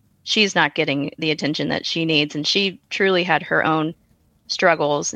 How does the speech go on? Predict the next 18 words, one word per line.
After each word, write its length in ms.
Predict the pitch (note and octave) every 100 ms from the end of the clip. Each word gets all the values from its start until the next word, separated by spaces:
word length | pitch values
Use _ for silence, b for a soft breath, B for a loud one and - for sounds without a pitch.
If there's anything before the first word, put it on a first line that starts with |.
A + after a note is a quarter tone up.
| -
and 360 | E3 D#3 D3 D#3+ -
I 160 | E3
was 200 | D#3+ D#3 -
the 320 | D#3 C#3+ D3 _ _ _ _ -
one 380 | F#3 E3+ E3 D#3+
that 240 | D3+ - _ _ _ _ _ _ _ _
was 200 | F#3 E3+ - _ F#3+ F3+
getting 300 | G3 F#3 F3
the 100 | E3+
attention 420 | E3 E3+ E3 D#3
that 100 | D#3
I 60 | D3
think 260 | - D3+
she 320 | - - D#3+ D#3+ _ - F3+
desperately 540 | F3 - E3 - D#3+
wanted 360 | E3 E3 D#3 D#3
and 120 | D3
needed. 420 | D3 - G1+